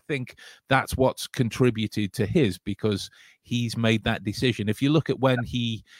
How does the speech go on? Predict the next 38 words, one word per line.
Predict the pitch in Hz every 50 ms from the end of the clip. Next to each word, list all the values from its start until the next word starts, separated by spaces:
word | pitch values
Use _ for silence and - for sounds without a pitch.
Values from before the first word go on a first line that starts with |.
| - - _ _ -
talks | - 139 127 123 - - - - 123
about, | 113 101 117 113 110 110 110 107 - - - - - -
uh, | 104 101 101 101 98 - 107
the | 104 107
video | 95 98 120 117 117 113 110 104 104
himself, | 98 117 110 101 - - - 117 95 92 95 - - - - - - - - - _ _ - 113 - - _ -
lots | 131 147 175 175 175 - - - -
of | 135 107
regret | 123 120 107 - 147 151 135
on | 113 117 113
the | 113 107
face, | - - 117 113 104 - -
lots | 127 131 - - -
of | 127 113 98 110
retreating | 123 117 - - - 139 139 131 - - 131 123 127 120 - _ _ _ _ _
in | - 120 117
terms | - - 123 120 117 104
of | 120 113 107
his | 113 107 -
gestures, | - - 127 127 - - - - 127 120 117 113 - - -
lots | 104 120 123 - - -
of | 127 110 - -
cl-, | - 131 - - 101 120
uh, | 117 - - - - -
gone | - - 120 123 110
from | - - 120 117 113 -
open | 127 127 120 - - 123 120 107
kind | - 113 113 113 113
of | 113 98
gestures | - 131 127 120 - - - 123 117
to | - - 101
closed, | - - 127 131 135 131 131 135 120 - - - - - - _ -
knees | 113 127 135 131 135 131 113
have | 127 -
slightly | - - 135 127 123 113 117 120
come | - - 127 120
together. | - - 120 110 123 123 120 117 123 120 - - - _ _ _
There's, | - 131 117 - -